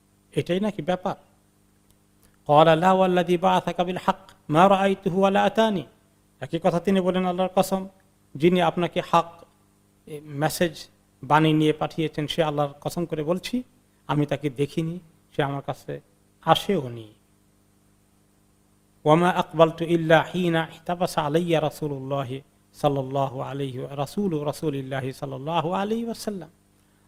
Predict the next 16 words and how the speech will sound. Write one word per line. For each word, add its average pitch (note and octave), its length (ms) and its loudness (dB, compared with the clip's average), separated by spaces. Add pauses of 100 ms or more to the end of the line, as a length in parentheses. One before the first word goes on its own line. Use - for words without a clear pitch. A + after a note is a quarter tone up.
(120)
আমি D#3+ 180 4
তো D#3+ 140 -6
শুধুমাত্র E3 560 -2
যখন D3 260 -4
দেখলাম D3 360 -2
যে C#3+ 200 -4 (400)
আমার, D3+ 280 4 (280)
উম, D3+ 240 -8 (720)
বিষয়ে D3 600 -2 (400)
নবী E3 180 4
করিম D3+ 280 0
সাল্লাল্লাহু C#3+ 420 -4
আলাইহি C#3+ 60 -6
ওয়াসাল্লাম C#3+ 240 -8
বাহিনী C#3 300 -4
পাঠিয়েছেন, D3+ 560 -6